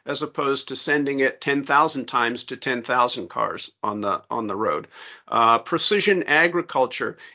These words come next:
Internet of Things. Imagine if every traffic light could be targeted with a, uh, a message, or every Internet of Things device's firmware could be updated,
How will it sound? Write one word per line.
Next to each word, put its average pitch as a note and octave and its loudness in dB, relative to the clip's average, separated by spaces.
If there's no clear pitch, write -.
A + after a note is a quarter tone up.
Internet G3+ 6
of F#3 -2
Things. D3+ 0
Imagine E3 2
if D#3 -2
every E3 -2
traffic D#3+ 0
light C3 0
could - -10
be C3+ 0
targeted C#3+ 2
with C3+ 0
a, C3+ 2
uh, A#2+ 2
a - -4
message, C#3+ 0
or C3 0
every D#3 2
Internet D3+ 4
of C#3 -2
Things D#3+ 0
device's C#3 -2
firmware D3 2
could C3+ -6
be B2+ -4
updated, C3 0